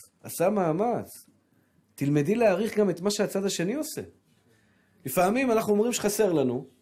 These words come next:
"חסר לי, חסר לי, חסר לי", עד שבא הבעל אומר, "את יודעת שאת מאוד יפה היום?" "אה, אתה סתם משקר." "אוקיי,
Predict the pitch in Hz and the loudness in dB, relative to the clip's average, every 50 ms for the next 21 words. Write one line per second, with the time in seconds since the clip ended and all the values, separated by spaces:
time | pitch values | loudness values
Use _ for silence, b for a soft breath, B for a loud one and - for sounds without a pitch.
0 | _ _ - 156 151 - 247 240 240 226 190 202 190 - 226 226 214 202 202 175 | _ _ -10 -6 0 2 2 2 2 2 0 0 2 4 4 4 4 2 0 -2
1 | 165 - 151 135 131 139 151 185 - - 202 208 233 233 214 196 226 226 208 196 | -2 0 0 0 2 2 2 2 4 4 4 6 6 4 4 4 4 4 4 4
2 | 202 214 214 196 202 b b b b b b b b b b b b _ _ _ | 4 2 2 0 -4 b b b b b b b b b b b b _ _ _
3 | _ _ _ _ _ - 127 143 196 208 208 208 185 - 135 143 170 185 180 156 | _ _ _ _ _ -8 -4 -4 -4 -4 -4 -8 -8 -6 -4 -4 -4 -2 -4 -4
4 | - - 165 190 208 233 254 254 233 - - _ _ _ _ _ _ _ _ _ | -4 -2 -2 -2 0 0 -2 -4 -6 -8 -14 _ _ _ _ _ _ _ _ _
5 | _ _ _ _ - - - 107 127 151 175 - - 160 - - 165 170 156 - | _ _ _ _ -14 -10 -6 -4 -2 -2 -2 -2 -4 -4 -2 -2 -2 -2 -4 -6
6 | 135 - - 110 - 104 - _ _ _ _ _ _ _ _ _ _ _ _ _ | -6 -6 -6 -6 -8 -10 -16 _ _ _ _ _ _ _ _ _ _ _ _ _
7 | _ _ - 240 254 254 - 208 | _ _ -8 -6 -6 -4 -6 -8